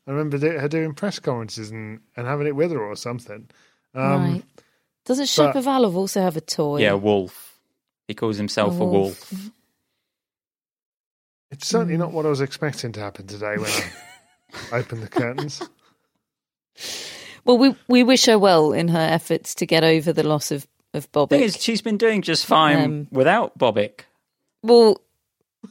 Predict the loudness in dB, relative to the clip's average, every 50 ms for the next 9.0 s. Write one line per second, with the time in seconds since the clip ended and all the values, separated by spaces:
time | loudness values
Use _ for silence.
0 | 2 4 6 6 8 8 8 8 8 6 6 4 4 4 6 6 6 6 6 6
1 | 6 6 4 4 6 4 6 6 6 6 6 4 4 4 4 4 4 2 2 2
2 | 2 4 6 6 6 6 6 4 4 4 4 4 6 8 8 6 6 6 6 6
3 | 6 4 6 4 4 2 4 4 6 6 6 6 6 6 6 6 6 6 4 2
4 | 2 2 2 2 0 -2 -4 -10 -16 _ _ _ _ _ _ _ -20 -20 _ _
5 | _ _ _ _ _ _ _ _ _ _ _ _ _ _ _ _ _ _ -8 -4
6 | 0 0 2 2 0 -2 -4 -6 -2 0 0 2 2 4 4 4 4 4 4 4
7 | 4 2 0 0 0 2 2 2 2 2 0 0 0 0 0 0 0 0 0 0
8 | 0 -2 -2 -4 -6 -10 -16 -20 _ _ _ _ _ _ _ _ -12 -12 -10